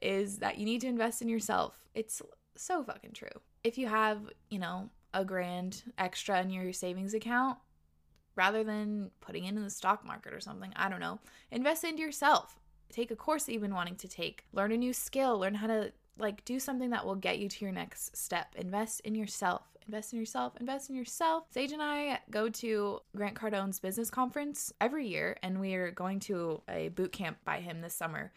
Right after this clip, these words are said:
So now we're gonna go every six months, basically, and it's expensive. Those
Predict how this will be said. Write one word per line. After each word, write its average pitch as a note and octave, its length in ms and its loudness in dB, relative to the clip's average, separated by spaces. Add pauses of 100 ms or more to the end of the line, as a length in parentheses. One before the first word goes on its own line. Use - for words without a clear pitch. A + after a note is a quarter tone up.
So - 120 2
now G3+ 300 6
we're G3+ 100 2
gonna G3 180 0
go E3+ 180 2
every G3+ 260 2
six - 280 -6
months, E3 260 -4
basically, - 500 -4
and D#3+ 360 -6 (140)
it's - 160 -6
expensive. - 600 -4
Those A#3 380 2